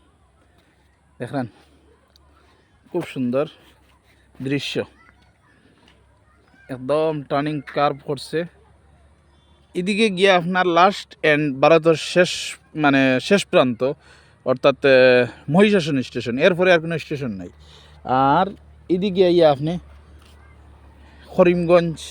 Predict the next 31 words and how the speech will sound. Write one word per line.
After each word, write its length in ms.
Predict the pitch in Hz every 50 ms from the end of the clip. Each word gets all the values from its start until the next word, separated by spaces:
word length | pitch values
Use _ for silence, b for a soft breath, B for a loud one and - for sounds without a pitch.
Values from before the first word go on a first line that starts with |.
| - - - - - - - - - - -
নিউ 180 | 156 185 185 175
করিমগঞ্জ, 600 | 156 175 165 165 165 165 165 160 160 160 151 151
বদরপুর, 580 | 147 147 139 147 147 147 139 139 160 160 156
লামডিং, 640 | 151 151 151 143 135 139 139 135 151 151 156 156 147
গুয়াহাটি, 380 | 139 143 143 147 135 117 117 - - - _ _ _ _ -
ও 120 | 139 147 147
লাইন। 240 | 131 107 98 92 92 _ _ - b b b b b b b b b b b
আর 140 | 135 143 156
ও 200 | 196 220 240 226
যে 180 | 220 262 220
স্টেশন 380 | - - - 190 147 175 156 139
দেখলেন 280 | 123 117 120 120 107 107 - _ _ _ -
সামনে, 340 | - - 131 120 117 107 104 - _ _ b b b b b
লঙ্গাই 300 | 156 151 151 160 170 160
স্টেশন, 440 | 139 - - 135 117 120 101 101 104
যেটা 260 | 110 117 117 135 123 - - b b b b b b
বহুত 160 | 190 226 196
প্রাচীন 440 | - - 202 190 170 214 208 202 190
স্টেশন, 360 | - - - 160 160 180 185 190 - B B B B B B
নিচে 340 | 165 190 175 - - 240 220
আসিল, 240 | 180 120 135 135 127 135
আগে 220 | 139 160 175 196
নিচে 280 | 190 190 151 - 196 170
আসলো, 240 | 147 - 143 127 127
মিটার 300 | 135 135 131 156 151 147
গেজ 160 | 156 180 185 175
যখন 220 | 175 165 190 175
আসলো 320 | 170 160 - - 208 214 208 - B B B B B B
তখন 200 | - 147 165 160 156
নিচে 300 | 156 147 131 - 160 151
আসলো। 280 | 151 127 - 156 175